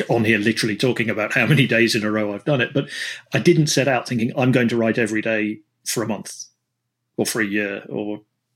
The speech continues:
even for a week." You know, it's like, "I'm gonna write every day and see how I get on."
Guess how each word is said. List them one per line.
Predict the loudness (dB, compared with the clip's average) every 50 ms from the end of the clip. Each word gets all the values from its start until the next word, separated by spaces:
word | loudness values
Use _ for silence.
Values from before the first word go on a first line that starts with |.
| _ 2
even | 4 4 4
for | 4 2
a | 0
week." | 0 0 0 -2 -4 -12 -20 -20 _ _
You | -6
know, | -6 -4 -4
it's | -4 -4 -2
like, | 0 2
"I'm | 4 6
gonna | 6 6 6
write | 4 4 2
every | 2 0 0 0
day | -2 -2 -4 -6 -8 -14 -20 -20 _ _ _ _ _ _
and | -2 0 2
see | 2 2 2
how | 0 0 -2 -4
I | -4
get | -4 -8 -10
on." | -10 -12